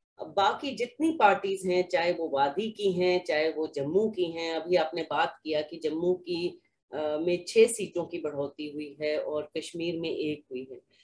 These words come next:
लेकिन जो जम्मू की जो opposition parties हैं, अ, कांग्रेस है, Panthers party है, उन्होंने भी इस पे एतराज़ कई उठाए हैं कि,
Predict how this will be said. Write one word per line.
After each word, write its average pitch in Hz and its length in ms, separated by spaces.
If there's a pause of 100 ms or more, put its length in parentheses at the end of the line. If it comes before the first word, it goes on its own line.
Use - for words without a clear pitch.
(340)
लेकिन 240 560 (380)
जो 220 300
जम्मू 190 560
की 220 720
जो 180 300
opposition 214 720
parties 165 540
हैं, 156 180 (540)
अ, 160 320
कांग्रेस 175 720
है, 147 180
Panthers 180 480
party 160 460
है, 160 340
उन्होंने 208 600
भी 185 500 (240)
इस 185 220
पे 185 300
एतराज़ 160 880
कई 170 240
उठाए 160 400
हैं 165 260
कि, 202 260